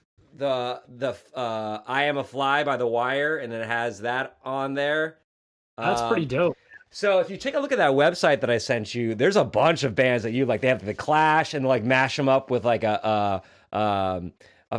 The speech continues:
Speaker 1: a Clash song with, like, a piece of pop culture, and, you know, he creates all the, the graphics himself. So it's kind of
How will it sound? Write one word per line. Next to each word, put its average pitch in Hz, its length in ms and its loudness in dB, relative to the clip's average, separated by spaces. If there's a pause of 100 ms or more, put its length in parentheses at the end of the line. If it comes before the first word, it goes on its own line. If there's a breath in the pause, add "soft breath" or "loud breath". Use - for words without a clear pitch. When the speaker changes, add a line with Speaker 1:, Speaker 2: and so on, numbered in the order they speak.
(140)
Speaker 1:
a 117 60 -10
Clash 151 440 0
song 151 580 2
with, 120 340 2
like, 117 140 -2
a 117 60 -2
piece 131 320 -6
of 113 100 -8
pop 127 300 -2
culture, 156 1000 2
and, 120 400 2 (200 loud breath)
you 143 80 -4
know, 143 100 4
he 135 100 2
creates 151 420 0
all 139 160 4
the, 123 220 0
the 117 100 -6
graphics 131 540 0
himself. 147 760 0
So 131 140 0
it's 127 100 -2
kind 147 200 0
of 143 60 0